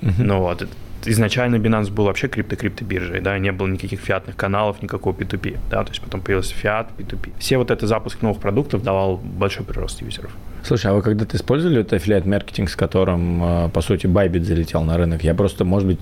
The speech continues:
Speaker 1: н-, еще был слишком молодой и зеленый в крипте,
Speaker 2: <laughs>
Speaker 1: но как бы если про Bybit говорил на Ютубе, условно говоря, каждый, то про Binance я такой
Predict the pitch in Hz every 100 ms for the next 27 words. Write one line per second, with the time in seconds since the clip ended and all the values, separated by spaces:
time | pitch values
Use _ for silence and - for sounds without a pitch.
0 | - 101 98 98 98 90 104 90 107 -
1 | 101 95 98 101 92 104 175 - - 98
2 | 151 95 - 113 104 101 98 101 - 101
3 | 101 107 95 95 98 98 98 95 104 95
4 | - 92 90 87 - 151 143 127 90 92
5 | 92 95 104 101 87 - 104